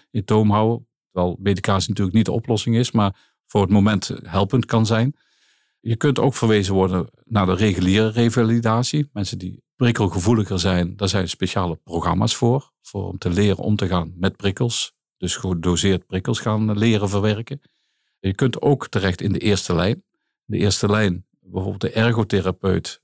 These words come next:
als er een belastingbelastbaarheidsverhaal is, die kijkt, wat doet iemand op een dag? Hoe kan hij dat beter verdelen? Hoe kan hij strategieën leren om beter om te gaan met overbelasting? Dat kan ook in die eerste lijn dus, eh,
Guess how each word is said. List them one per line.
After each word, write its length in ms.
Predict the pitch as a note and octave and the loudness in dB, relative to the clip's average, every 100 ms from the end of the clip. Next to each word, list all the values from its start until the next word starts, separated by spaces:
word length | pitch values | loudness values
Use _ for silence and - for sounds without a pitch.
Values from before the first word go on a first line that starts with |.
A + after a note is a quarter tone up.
| - | -8
als 200 | G2 A#2 | -6 -4
er 80 | |
een 140 | F#2 F2 | -6 -2
belastingbelastbaarheidsverhaal 1500 | G2 G#2+ A2 F2+ G2 A#2 - G#2 F#2 F2+ - F2 F2 F2 E2+ | 0 0 0 0 2 2 0 0 0 -2 -2 -4 -4 -2 -2
is, 260 | F2 - _ | -2 -4 _
die 120 | A2+ | -2
kijkt, 540 | - G#2 E2 - _ _ | 2 0 0 -8 _ _
wat 180 | - - | -8 -2
doet 180 | G2+ G2 | 0 0
iemand 380 | - A#2+ C3 - | 2 2 2 -2
op 160 | A#2+ A#2 | -6 -2
een 80 | A#2 | 0
dag? 300 | B2+ - _ _ | 0 -4 _ _
Hoe 160 | G#2 | -4
kan 180 | G2 F#2+ | 0 0
hij 80 | F2 | 0
dat 200 | F2 D#2 | -2 -2
beter 280 | F2+ E2 D#2+ | 0 0 -2
verdelen? 600 | E2 E2+ F2 A2+ E3 - | -2 0 2 2 0 -4
Hoe 100 | - | -16
kan 160 | - F#2+ | -2 0
hij 180 | F2 D#2+ _ _ _ | 0 -2 _ _ _
strategieën 800 | - - G2 E2+ E2+ F#2 G#2 B2+ | -8 -2 -2 0 0 2 4 4
leren 380 | G#2+ A#2 A2+ A2 | 2 4 2 0
om 360 | - G#2 G#2+ A#2+ | -2 0 0 0
beter 260 | G#2 G#2 - | 0 0 0
om 140 | G2+ | -4
te 120 | G2 | 0
gaan 360 | G2 G2 G#2 - - | 0 2 0 -4 -8
met 320 | G#2 G#2 G2 | 0 2 2
overbelasting? 920 | - G2 G2 A2 A2 A2+ - C3+ - _ _ _ | 0 0 0 0 2 0 0 -4 -4 _ _ _
Dat 140 | - G2+ | -6 -4
kan 300 | G2 F2+ - | 0 -2 -2
ook 200 | G2 - | -4 -2
in 60 | |
die 120 | D#2+ D2 | -4 -4
eerste 260 | F2 - | -4 -2
lijn 200 | A2 B2 | 0 2
dus, 240 | A2+ - G2 | 0 0 0
eh, 240 | F2+ E2+ | -2 -2